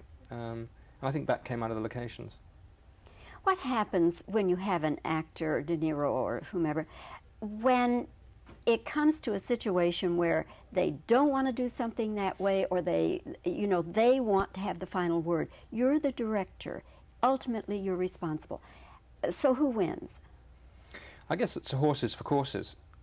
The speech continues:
Speaker 1: question, and it, it, it would vary. Um, I think if you're a good director, I may regret this in years to come, but I think if you're a good director, you don't ever allow situations to quite get to that position. If you're persuasive enough, if you've taken enough of the film on you,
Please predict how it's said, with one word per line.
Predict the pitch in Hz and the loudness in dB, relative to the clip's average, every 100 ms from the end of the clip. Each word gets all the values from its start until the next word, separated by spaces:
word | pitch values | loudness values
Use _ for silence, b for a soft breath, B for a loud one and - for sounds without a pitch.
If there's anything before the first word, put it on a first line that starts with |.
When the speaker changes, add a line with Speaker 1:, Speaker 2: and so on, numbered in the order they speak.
| - - - | -20 -20 -6
Speaker 1:
question, | 110 - 101 | -4 -4 -4
and | 107 | -2
it, | 117 - | -4 -4
it, | 139 - - - | -6 -6 -10 -4
it | 127 - - | -4 -4 -4
would | 120 113 | -2 0
vary. | 110 123 113 95 92 - b b b b b | 2 2 2 0 -2 -10 b b b b b
Um, | 120 117 117 120 123 - - | -2 0 2 0 -2 -8 -2
I | 135 | 0
think | 190 151 | 0 2
if | |
you're | 143 | 2
a | 127 | 2
good | 110 180 127 | 4 2 2
director, | 101 92 - - 117 - - - - - - - - | -2 -2 -4 -10 -14 -16 -20 -20 -20 -20 -20 -20 -6
I | |
may | 113 131 | -2 2
regret | 104 131 - | 2 2 0
this | 101 - | -4 -6
in | |
years | 101 98 | -6 -8
to | - | -8
come, | - 101 | -8 -4
but | 123 | -4
I | |
think | 117 175 | 0 0
if | 156 | 2
you're | 131 120 | 0 0
a | |
good | 113 151 | 0 -2
director, | 113 104 98 - 113 b b b - | 0 -2 -2 -8 -12 b b b -8
you | 120 | 0
don't | 147 151 | 2 2
ever | 131 127 | 2 2
allow | 123 | 0
situations | - - - 120 117 - | -2 -4 -2 -4 -4 -10
to | |
quite | - 123 | -6 -4
get | 120 - | -4 -4
to | 113 | -4
that | - | -6
position. | 131 120 117 - - b b b b | -6 -8 -8 -12 -16 b b b b
If | 117 139 | -4 2
you're | 151 151 | 4 4
persuasive | - 135 - 143 151 117 | 0 -4 0 4 4 2
enough, | 98 92 - | 0 -4 -8
if | 101 | -8
you've | 113 - | -10 -4
taken | - 165 151 | 2 2 2
enough | 113 113 - | 0 -2 -4
of | |
the | 107 | -8
film | 104 117 110 | -4 -2 -2
on | 120 | -4
you, | 101 87 | -6 -10